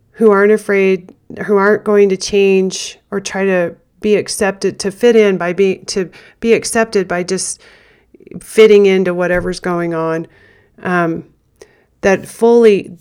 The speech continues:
believers that fully know God's heart and direction for them. Has it always been here? Yeah, of course. But this year, you know, the heat has been on for several years,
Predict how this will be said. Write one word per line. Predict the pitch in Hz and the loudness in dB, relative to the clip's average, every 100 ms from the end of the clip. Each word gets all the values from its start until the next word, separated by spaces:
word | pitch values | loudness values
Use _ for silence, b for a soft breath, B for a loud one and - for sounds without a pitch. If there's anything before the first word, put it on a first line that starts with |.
| _ | _
believers | 202 247 269 269 214 | 0 2 2 0 0
that | - | -2
fully | - 208 214 214 190 | -2 -2 2 2 2
know | 185 185 180 170 | 2 0 0 -4
God's | - 180 170 165 | -4 -2 -2 -2
heart | - 190 170 151 | -8 -6 -4 -6
and | 170 180 | -6 -6
direction | 170 165 165 180 170 | -4 -4 -6 -10 -10
for | 185 | -10
them. | 185 131 170 - _ _ - B B | -8 -8 -8 -14 _ _ -20 B B
Has | - 233 | -4 0
it | 233 | 2
always | 240 247 208 | 4 2 2
been | 240 233 | 0 0
here? | 233 | 0
Yeah, | 220 190 196 | 0 0 -2
of | 190 | -4
course. | - 240 214 165 - - - b b b b | -6 -2 -2 -2 -6 -8 -10 b b b b
But | 196 208 | -2 2
this | 233 - | 2 2
year, | 220 208 190 - | 2 2 0 -4
you | 156 202 | -6 -2
know, | 190 180 | -2 -2
the | 185 | -6
heat | - 254 - | -4 -2 -2
has | 202 196 | -2 -4
been | 190 185 | -4 -4
on | 190 190 180 | -2 -2 -4
for | - | -8
several | 170 196 180 175 175 | -8 -6 -4 -4 -4
years, | 185 185 165 185 | -2 -2 -2 -6